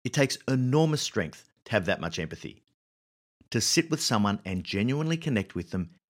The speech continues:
in a meaningful way, to feel their fears and their anxieties, their,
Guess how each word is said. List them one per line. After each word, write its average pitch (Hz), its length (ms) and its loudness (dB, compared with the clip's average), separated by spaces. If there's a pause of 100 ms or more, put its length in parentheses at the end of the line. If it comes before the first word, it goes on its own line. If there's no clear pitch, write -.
in 107 120 0
a 101 40 4
meaningful 82 440 -2
way, 82 420 -4 (720)
to 139 120 2
feel 151 340 6
their 98 160 2
fears 131 680 4
and 110 160 0
their 104 120 4
anxieties, 101 680 0
their, 104 160 -2